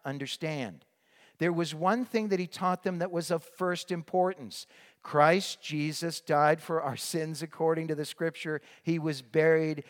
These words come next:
and he rose again on the third day according to the Scriptures. And that right there is the hope that all of us and any of us have, that we will see Jesus someday, we become part of God's kingdom right here on planet Earth.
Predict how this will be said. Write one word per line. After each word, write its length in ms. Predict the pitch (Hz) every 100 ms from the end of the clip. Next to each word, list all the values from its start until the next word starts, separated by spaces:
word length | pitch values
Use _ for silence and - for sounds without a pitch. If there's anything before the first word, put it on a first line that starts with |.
| -
and 140 | 139
he 80 | 151
rose 360 | 135 151 170 147
again 280 | 135 151 147
on 140 | 139
the 80 | 135
third 320 | - 156 147
day 160 | 143 139
according 420 | - 147 143 139
to 80 | 131
the 100 | 131
Scriptures. 580 | - 143 - 147 135 - - -
And 260 | 156 143 117 110 165
that 340 | 196 240 269 - - 110
right 340 | 160 214 233 - - - 113
there 500 | 196 226 220 226 - - -
is 240 | 135 135
the 100 | 139
hope 560 | 127 - 208 160 - - _ _ _ _ _ _ -
that 120 | 160
all 320 | 180 214 220
of 140 | 170 120
us 220 | 104 -
and 200 | 170 175 -
any 360 | 208 240 214
of 120 | 143
us 200 | 120 -
have, 280 | 131 110 78 - _ _ _ _ -
that 80 | 135
we 220 | 139 175
will 140 | 165
see 240 | - 165 147
Jesus 500 | 160 226 226 226 -
someday, 640 | 208 196 190 190 180 175 - -
we 140 | 131
become 280 | 147 160 160
part 260 | - 165 165
of 140 | 151
God's 260 | 156 151 -
kingdom 420 | 160 151 143 135
right 220 | 135 135
here 340 | 123 131 127 135
on 260 | 127 123 -
planet 400 | - 131 123 123
Earth. 240 | 127 98